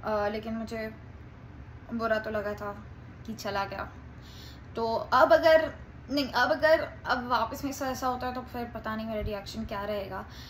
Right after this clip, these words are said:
लेकिन जब चला गया तो किसी को पता नहीं था, लेकिन वो channel अभी भी YouTube पे आपको दिखेगा and, uh, yeah, you can still see it, but I don't have access, तो मैं उस पे कुछ post नहीं कर सकती अब।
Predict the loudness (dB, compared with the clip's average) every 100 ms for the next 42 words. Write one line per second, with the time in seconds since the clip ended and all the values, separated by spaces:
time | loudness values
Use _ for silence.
0 | -14 -6 -2 -2 -2 -4 0 0 0 -2
1 | 0 2 2 0 -6 -8 -8 -6 -4 -2
2 | -2 0 0 0 0 4 2 2 0 2
3 | 2 0 -2 -2 -2 -2 -2 -2 0 -4
4 | -2 0 0 -2 -10 -16 -8 2 2 2
5 | 0 0 0 -4 0 2 2 -2 -14 -14
6 | -14 -16 -16 -8 -4 -2 -2 -2 -2 -2
7 | -4 -8 -6 -4 -4 -4 -6 -6 -8 -10
8 | -8 -10 -12 -14 -16 -16 -16 -16 -16 -16
9 | -14 -14 -14 -16 -16 -16 -16 -16 -16 -16
10 | -4 2 6 6 6 2 0 -2 -6 -10
11 | -10 -6 -2 0 0 -2 -4 -8 -8 -10
12 | -8 -8 -8 -12 -12 -14 -12 -12